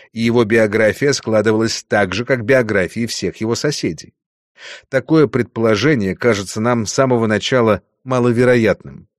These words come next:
Человек, в сознании которого звук сливался с цветом и вкусом, у которого каждое мимолётное впечатление рождало яркий и неугасающий образ, для которого слова имели такое непохожее на наши слова значение,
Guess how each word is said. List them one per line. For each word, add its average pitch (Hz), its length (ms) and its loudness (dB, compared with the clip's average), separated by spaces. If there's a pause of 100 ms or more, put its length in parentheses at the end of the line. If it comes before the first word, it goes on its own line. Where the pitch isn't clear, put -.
(800)
Человек, 143 460 2
в - 60 -10
сознании 123 540 2
которого 110 640 0
звук 117 520 0
сливался 107 580 0
с - 80 -6
цветом 113 540 -2
и 113 140 -10
вкусом, 113 580 -8 (240)
у 110 120 -16
которого 135 460 2
каждое 131 520 2
мимолётное 135 720 2
впечатление 113 920 -2
рождало 117 460 2
яркий 123 640 0
и - 140 -16
неугасающий 113 920 -2
образ, 113 500 -6 (260)
для 131 180 0
которого 147 420 2
слова 143 440 2
имели 131 400 0
такое 156 500 2
непохожее 135 960 2
на 101 140 -2
наши 135 420 0
слова 104 400 -4
значение, 95 760 -6